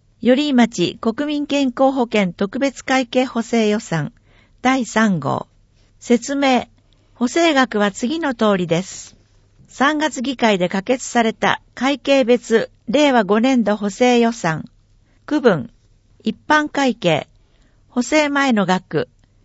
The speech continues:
百四十億八千四百九十二万六千円。補正額。八千四百三十六万四千円の減。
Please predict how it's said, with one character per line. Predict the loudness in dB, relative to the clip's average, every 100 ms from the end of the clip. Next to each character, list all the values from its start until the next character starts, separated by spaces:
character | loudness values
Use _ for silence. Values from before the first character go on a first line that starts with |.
| _ _
百 | -6 -4 -2
四 | 0 0 -2
十 | 2 4
億 | 4 0 -4 -6 _
八 | -6 -4
千 | -4 0 2 4
四 | 4 4
百 | 2 -2 -4
九 | -2 0
十 | 2 2
二 | 4
万 | 2 0 -2
六 | -4 -4
千 | -2 0 2
円。 | 0 -2 -8 _ _ _ _ _ _
補 | -4
正 | 0 2 4
額。 | 2 0 -4 -4 -10 _ _ _ _ _
八 | -4
千 | -4 -2 0 2
四 | 0 0
百 | 0 -4
三 | -2 -2 0
十 | 2 2
六 | 2 0 0
万 | 2 2
四 | 2 0
千 | 2 2 4
円 | 2 2
の | -2
減。 | 0 -2 -2